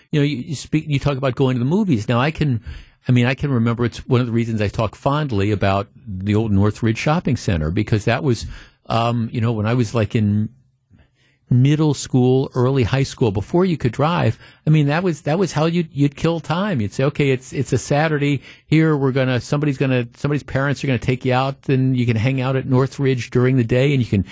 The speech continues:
you can go to the movie theater if you want, and you can eat at wherever that is, and you can kinda wander around and kill time, and then they'll pick you back. Somebody else will pick you up at five o'clock and take everybody home."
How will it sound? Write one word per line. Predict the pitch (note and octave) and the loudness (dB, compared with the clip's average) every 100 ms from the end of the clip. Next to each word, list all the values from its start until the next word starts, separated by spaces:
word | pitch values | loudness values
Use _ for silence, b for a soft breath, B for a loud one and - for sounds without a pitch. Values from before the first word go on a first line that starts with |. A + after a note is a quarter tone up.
| B B | B B
you | C#3 | 0
can | D#3+ C#3 | 0 0
go | D#3 | 2
to | F3 | 0
the | C#3+ | 0
movie | A#2 G#2 G2 | 0 0 -2
theater | - G#2 F#2 | -2 -2 0
if | F#2 - | -2 0
you | G#2 | 0
want, | G2+ F2+ E2+ | 2 0 0
and | F#2+ | 0
you | G#2 | 0
can | A2+ | 2
eat | C3+ E3 | 0 0
at | - | -4
wherever | B2 A2+ A#2 A2+ A2+ | -2 0 2 0 0
that | A2 G#2+ | 0 0
is, | G2+ | 0
and | F#2 | -2
you | G2+ | -6
can | - | -4
kinda | B2+ B2+ | -2 -2
wander | G#2 A#2 B2 | 0 0 2
around | A2+ A2+ C3 | 0 0 -2
and | G#2 | -2
kill | B2+ C3 | -2 0
time, | C3+ B2+ C3 B B | 0 0 -2 B B
and | - | -2
then | G3+ | 0
they'll | G3 F3+ | 0 -2
pick | E3 - | -4 -4
you | |
back. | D#3 D3 C3+ | -2 -2 -2
Somebody | - D3+ | -2 0
else | D3 C#3 | 0 0
will | D3 | -2
pick | - C3 | -4 -2
you | C#3 | -2
up | C#3 | 0
at | C3+ | -2
five | - B2+ | -2 -2
o'clock | C3 - C3 B2 | -2 -2 -2 0
and | B2+ | -2
take | B2+ B2+ | -2 -2
everybody | B2+ B2 B2+ B2+ | 0 2 2 2
home." | E3+ C#3+ | 2 0